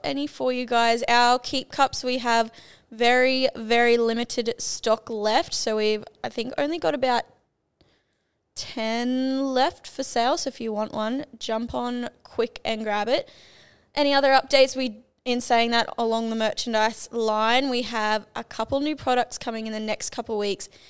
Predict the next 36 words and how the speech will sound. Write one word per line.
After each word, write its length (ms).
and 300
they 220
are 320
only 180
gonna 180
be 100
available 600
for 320
pre-order, 760
and 200
then 420
that's 460
it. 380
So 540
make 280
sure 120
you 120
jump 280
on 240
to 600
the 360
mailing 460
list 280
so 200
you 140
don't 260
miss 160
out 140
on 120
that, 140
because 460
this 180
is 120
our 140
first 540
apparel 800